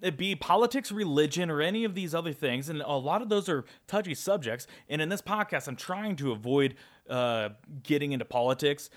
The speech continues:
because it is so divisive, but it's hard not to talk broadly and generally about it. But if somebody supported Trump or somebody didn't support Trump,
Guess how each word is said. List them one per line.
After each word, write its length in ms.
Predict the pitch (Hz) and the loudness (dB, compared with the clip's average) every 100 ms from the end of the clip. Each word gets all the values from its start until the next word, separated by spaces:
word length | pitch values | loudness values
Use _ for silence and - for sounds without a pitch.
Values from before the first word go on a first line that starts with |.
| - - | -20 -4
because 340 | 135 - 131 | -2 0 -2
it 100 | 113 | -4
is 260 | - 127 127 | -4 -4 -2
so 140 | 165 | -2
divisive, 580 | 165 175 180 - 202 202 - | 0 2 2 2 -2 -4 -4
but 160 | 139 | 0
it's 120 | 135 151 | 0 2
hard 180 | 185 | 2
not 160 | 160 156 | 2 -2
to 80 | 120 | -4
talk 420 | - 165 151 - - - | 0 4 4 2 -14 -16
broadly 640 | 131 127 123 127 107 92 | -4 2 4 2 0 -4
and 120 | 101 | -6
generally 500 | 117 117 117 104 95 | -4 -4 -2 -2 -4
about 360 | 92 95 98 90 | -4 0 0 -2
it. 100 | - _ | -8 _
But 280 | 139 123 - - - | 2 2 0 -10 -8
if 180 | 113 | -8
somebody 540 | - 156 156 139 127 - _ | 0 0 2 0 0 -4 _
supported 460 | - 135 160 190 202 | -12 -4 -2 -2 -4
Trump 380 | 156 139 135 - - | -2 0 0 -6 -10
or 100 | 120 | -8
somebody 480 | - 151 156 151 131 | -4 -4 -2 -2 -4
didn't 360 | 107 180 202 165 | 0 2 2 0
support 340 | 120 123 110 | -6 -6 -6
Trump, 300 | - 113 | -4 -4